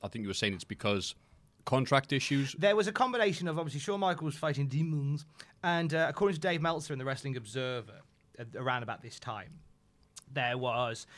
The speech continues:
Speaker 2: an issue between W W F and Shawn Michaels 'cause W W F were paying Shawn Michaels a full salary, and they'd been doing so for several years, but he was not on the road anymore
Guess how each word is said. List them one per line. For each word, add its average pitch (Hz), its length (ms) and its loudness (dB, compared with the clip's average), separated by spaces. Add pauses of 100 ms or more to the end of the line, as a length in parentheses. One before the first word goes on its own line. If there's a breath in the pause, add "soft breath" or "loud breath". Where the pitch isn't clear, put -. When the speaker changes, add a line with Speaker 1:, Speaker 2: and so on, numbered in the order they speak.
(220 loud breath)
Speaker 2:
an 165 80 2
issue 247 200 2
between 233 200 0
W 190 240 4
W 170 260 4
F 143 220 4
and 147 160 -4
Shawn 143 240 -2
Michaels 123 360 -4
'cause 120 200 -8
W 180 180 0
W 175 180 0
F 143 60 0
were 147 80 -2
paying 139 220 0
Shawn 135 160 -4
Michaels 120 300 -6
a 151 60 -12
full 131 280 -6
salary, - 580 -8 (540 soft breath)
and 117 240 -6
they'd 127 160 -4
been 135 140 -6
doing 214 260 2
so 113 380 -4 (120)
for 117 320 -6
several 110 320 -10
years, 123 540 -6 (480 soft breath)
but 139 200 -6
he 151 160 0
was 143 260 0
not 156 220 4
on 127 120 -4
the 127 80 0
road 139 300 4
anymore 101 540 -12